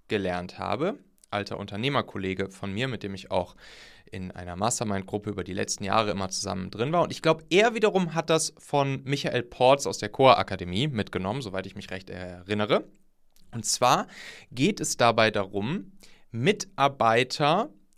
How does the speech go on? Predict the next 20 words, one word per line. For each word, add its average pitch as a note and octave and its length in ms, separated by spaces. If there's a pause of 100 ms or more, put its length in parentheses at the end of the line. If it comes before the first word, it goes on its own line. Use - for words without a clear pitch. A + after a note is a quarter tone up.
(400)
auch B3 360
weiterzuentwickeln. F#2+ 1040 (100)
Mitarbeiter D3+ 640
weiterzuentwickeln G3+ 880
und D3+ 240
ihnen D3+ 200
genau D3+ 440
diesen D3+ 640
Weg F3+ 480
über D3+ 200
diese C3+ 200
vier G#3 400
Schritte, G#3 500
die B2 120
ich A2+ 120
euch G#2+ 140
jetzt G#2+ 180
hier G#2 120
gleich G2 200
zeige, G2 440